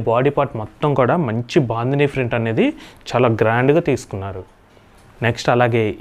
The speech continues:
ఈ శారీకి మనం పై బోర్డర్ చూసుకున్నట్టయితే కనుక మనకి పై బోర్డర్ వచ్చేసరికి త్రీ ఇంచెస్ బోర్డర్ అనేది మంచి బ్లాక్ షేడ్‌లో తీసుకున్నారండి. కలర్ కాంట్రాస్ట్ మనకి బ్లాక్ తీసుకొని దానిపైన మెరూన్ షేడ్ లైన్ ఒకటి వస్తుంది. నెక్స్ట్ మిడిల్ పార్ట్‌లో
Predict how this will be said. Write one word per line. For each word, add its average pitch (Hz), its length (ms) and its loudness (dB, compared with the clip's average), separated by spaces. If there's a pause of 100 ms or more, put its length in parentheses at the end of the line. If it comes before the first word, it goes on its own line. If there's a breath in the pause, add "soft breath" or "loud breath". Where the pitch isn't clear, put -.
ఈ - 20 4 (100)
శారీకి 127 380 2
మనం 120 160 0 (160)
పై 123 100 4 (100)
బోర్డర్ 127 300 2
చూసుకున్నట్టయితే 117 640 -4
కనుక 101 200 -6 (540 loud breath)
మనకి 120 220 -2 (120)
పై 120 100 4 (120)
బోర్డర్ 143 260 2
వచ్చేసరికి 120 380 -2 (160)
త్రీ 135 140 0 (140)
ఇంచెస్ 135 360 0
బోర్డర్ 123 280 2
అనేది 117 280 2 (540 loud breath)
మంచి 131 240 0 (180)
బ్లాక్ 120 320 2
షేడ్‌లో 151 260 6 (100)
తీసుకున్నారండి. 117 640 -2 (460 loud breath)
కలర్ 131 300 2
కాంట్రాస్ట్ 139 460 0
మనకి 135 280 -2
బ్లాక్ 120 300 2
తీసుకొని 147 360 0 (100)
దానిపైన 127 380 0 (540 loud breath)
మెరూన్ 135 300 2
షేడ్ 147 260 6
లైన్ 131 220 4
ఒకటి 120 220 0
వస్తుంది. 127 340 -2 (460 loud breath)
నెక్స్ట్ 139 200 0 (100)
మిడిల్ 139 280 4
పార్ట్‌లో 143 240 0